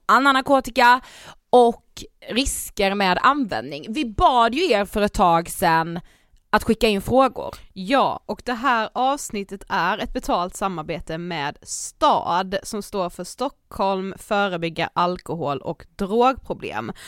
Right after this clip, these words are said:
Speaker 2: och en enhet vid Karolinska institutet och Region Stockholm.
Speaker 1: Hur fett?
Speaker 2: Ja, det är faktiskt helt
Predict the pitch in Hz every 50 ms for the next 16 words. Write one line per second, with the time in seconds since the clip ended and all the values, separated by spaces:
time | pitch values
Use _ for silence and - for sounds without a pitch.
0 | - - - - 220 226 - - 220 220 - 202 220 226 233 226 214 202 175 175
1 | 185 180 180 202 180 170 160 - - 202 180 175 185 185 175 151 175 - - 170
2 | 156 - - 175 180 - - 180 - 311 285 277 269 - - - 254 262 277 -
3 | - - - 208 190 - - 202 190 202 190 175 180 170 151 151 160 - - -
4 | 196 - - - - - - - - - - - 302 339 392 403 415 311 302 -
5 | - 208 196 220 302 - - 202 202 208 208 202 214 208 202 190 - 202 185 -
6 | - - - 175 151 156 147 156 - - - -